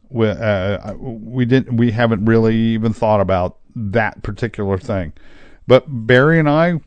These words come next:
uh, were, uh, part of the, uh, especially the Institute for Principal Policy was a big part of the,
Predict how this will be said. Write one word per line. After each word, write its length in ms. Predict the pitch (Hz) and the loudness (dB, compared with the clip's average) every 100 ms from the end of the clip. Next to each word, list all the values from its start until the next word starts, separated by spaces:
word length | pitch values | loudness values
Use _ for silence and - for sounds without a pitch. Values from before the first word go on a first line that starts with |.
| - | -8
uh, 260 | 143 139 139 | 0 2 2
were, 640 | 131 123 139 156 165 160 - - | 2 4 4 6 4 0 -4 -4
uh, 320 | 123 113 113 | 0 2 0
part 460 | - 113 131 135 143 | -2 -4 0 0 -2
of 360 | 123 120 127 120 | -2 0 0 -2
the, 300 | 101 120 123 | -2 -2 0
uh, 100 | 113 | -2
especially 520 | 113 120 135 120 127 113 | -2 -4 -2 -2 0 0
the 120 | 107 | -2
Institute 440 | - 123 - 131 | -4 -10 -6 -6
for 140 | - 110 | -6 -6
Principal 440 | 127 113 - 107 | -6 -6 -6 -4
Policy 580 | 151 165 175 135 147 147 | -2 -2 -2 -4 -6 -4
was 260 | 143 139 | -2 -2
a 40 | 135 | -2
big 280 | 139 170 160 | -4 -4 0
part 240 | 143 139 | 2 2
of 120 | 135 | -2
the, 100 | 135 | -2